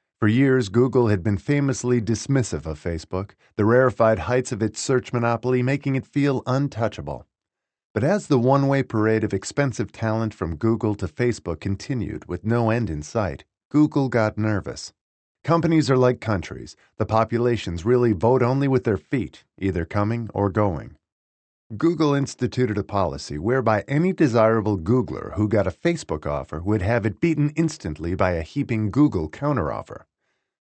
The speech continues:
This, of course, caused a rush of Googlers to interview at Facebook, only to use the resulting offer as a bargaining chip to improve their Google pay. But many were legitimately leaving.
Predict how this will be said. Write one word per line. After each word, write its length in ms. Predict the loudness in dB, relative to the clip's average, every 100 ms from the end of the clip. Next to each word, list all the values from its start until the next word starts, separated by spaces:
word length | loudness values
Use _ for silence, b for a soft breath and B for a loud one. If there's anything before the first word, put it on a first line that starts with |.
| -8
This, 160 | -4
of 120 | -4 0
course, 300 | 2 4 2
caused 380 | 2 2 2
a 40 | -2
rush 360 | 2 2 2
of 160 | -2 -2
Googlers 500 | 2 2 0 -6 -6
to 120 | -2 0
interview 420 | 0 0 -2 -2
at 140 | -2
Facebook, 480 | -2 -2 -2 -14 -14 _ b b
only 300 | 0 2 2
to 120 | 4
use 300 | 4 6 6
the 120 | 4 2
resulting 500 | 2 4 4 4 -2
offer 400 | 0 -2 -4 -6
as 140 | -6
a 40 | -4
bargaining 540 | 2 2 2 -4 -6
chip 300 | -6 -6 -4
to 160 | -2 0
improve 380 | 0 0 0
their 180 | 2 0
Google 340 | 2 0 0 -6
pay. 320 | -8 -10 -10 -18 _ _ _ _ _
But 240 | 0 2 4
many 280 | 2 2 4
were 200 | 4 4
legitimately 760 | 2 2 2 2 -2 0 0
leaving. 500 | 2 2 0 -4 -8